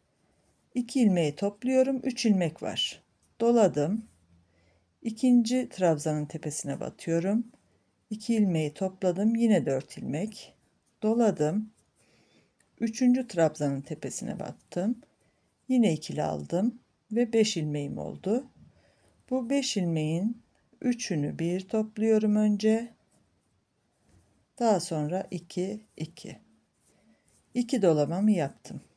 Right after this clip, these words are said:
Tekliye geldik. Yani sivri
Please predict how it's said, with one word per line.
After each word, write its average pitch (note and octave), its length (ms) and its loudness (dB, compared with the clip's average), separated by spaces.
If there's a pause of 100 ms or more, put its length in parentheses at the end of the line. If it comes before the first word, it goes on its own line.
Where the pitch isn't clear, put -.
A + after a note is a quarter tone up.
(920)
Tekliye G3+ 520 0
geldik. C#3 480 -4
Yani E3 360 -4
sivri D#3+ 480 -4